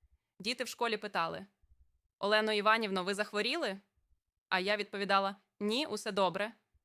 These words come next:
і ховала сльози за посмішкою. Але найгірше, я почала сумніватися в собі. Може, я не була достатньо гарною? Може, я занадто стара, занадто нудна? У голові крутилися його слова:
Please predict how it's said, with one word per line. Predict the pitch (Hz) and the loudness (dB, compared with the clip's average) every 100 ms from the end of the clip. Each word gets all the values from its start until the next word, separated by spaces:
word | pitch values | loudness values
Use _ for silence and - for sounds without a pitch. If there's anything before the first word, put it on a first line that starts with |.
| _ | _
і | 202 | -6
ховала | - 196 202 190 | -2 2 2 0
сльози | - 190 190 | -2 -2 -2
за | 180 | -6
посмішкою. | 180 170 - 170 - 170 180 - _ _ _ _ _ - | -8 -8 -8 -10 -10 -12 -12 -18 _ _ _ _ _ 0
Але | 196 196 | 2 2
найгірше, | 196 196 247 349 - 185 190 - _ _ - | 0 -2 -4 -6 -6 -8 -8 -12 _ _ -4
я | 226 | -2
почала | 254 208 226 220 | -2 -4 -2 -2
сумніватися | 196 190 185 175 170 185 170 | -2 -4 -2 0 -2 -6 -14
в | - | -14
собі. | 190 165 185 _ _ _ _ _ _ - | -14 -14 -16 _ _ _ _ _ _ -2
Може, | 226 240 | 0 2
я | 226 220 | 0 0
не | |
була | 208 214 214 | 0 2 0
достатньо | 202 - 196 196 | -2 -6 -6 -4
гарною? | 196 269 233 151 180 - _ _ - | -2 -2 -2 -6 -10 -20 _ _ -2
Може, | 262 269 | -2 0
я | 247 | -2
занадто | 233 220 220 - 208 | -2 -2 -2 -4 -8
стара, | - 208 170 190 - - | -2 0 0 -2 -12 -8
занадто | 202 214 220 208 | -2 -2 -2 -2
нудна? | 208 180 156 185 _ _ - _ _ _ _ _ _ _ - | -2 -2 -6 -8 _ _ -20 _ _ _ _ _ _ _ -4
У | 202 | -2
голові | 208 214 320 | 0 0 -2
крутилися | 254 240 269 254 240 | -4 -4 -4 -4 -2
його | 196 202 | -2 -2
слова: | 208 208 175 160 | -4 -4 -2 -4